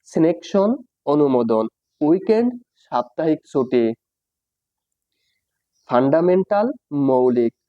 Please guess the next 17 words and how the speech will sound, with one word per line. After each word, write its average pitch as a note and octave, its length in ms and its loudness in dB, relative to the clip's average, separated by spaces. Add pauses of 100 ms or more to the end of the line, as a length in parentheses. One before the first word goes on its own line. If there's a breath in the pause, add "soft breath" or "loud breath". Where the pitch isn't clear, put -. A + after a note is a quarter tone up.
(180)
জোনাল D#3 460 0 (140)
অফিস, A#3+ 380 -4 (300)
আঞ্চলিক D3+ 540 -2
কার্যালয়, A#2 560 -2 (380)
লিফলেট, - 1700 -4 (340)
প্রচারপত্র। B2+ 880 -4 (600)
তো A2+ 120 -8
প্রিয় D3+ 300 0
শিক্ষার্থীবৃন্দ, D3+ 840 -4 (500)
আপনারা D3+ 420 -4
যদি E3 280 0 (320)
এই B2 240 -2 (500)
পারিভাষিক C#3 360 -4
শব্দগুলো C#3+ 460 0 (160)
আয়ত্ত C3 380 -4
করতে C#3 360 -6
পারেন, C#3 300 -2